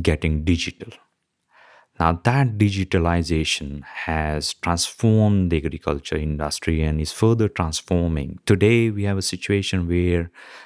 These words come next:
uh, because of the smartphones, even though the farmers' literacy rate is very low, but then they are able to use the smartphones effectively. Uh, they are able to buy seeds,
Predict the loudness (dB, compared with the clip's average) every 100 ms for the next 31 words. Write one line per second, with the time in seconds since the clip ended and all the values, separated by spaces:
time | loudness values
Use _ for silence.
0 | -4 0 0 -2 -6 0 2 4 4 0
1 | 0 -4 -4 -2 -2 -2 -4 -2 0 0
2 | -2 -8 -10 -12 -20 -6 2 4 4 4
3 | 4 2 -2 -2 2 2 0 0 -2 0
4 | -2 -2 0 2 0 0 -4 -2 -2 -2
5 | 0 2 2 0 -2 -2 0 0 0 0
6 | 4 2 4 0 0 0 4 4 2 -2
7 | -6 -4 -4 -6 -6 -6 -6 -6 -8 -8
8 | -4 -2 -2 -2 -14 _ -18 -18 -16 -18
9 | -14 -4 0 0 4 4 4 2 2 0
10 | -2 -4 2 2 4 2 2 0 2 2
11 | 4 2 0 0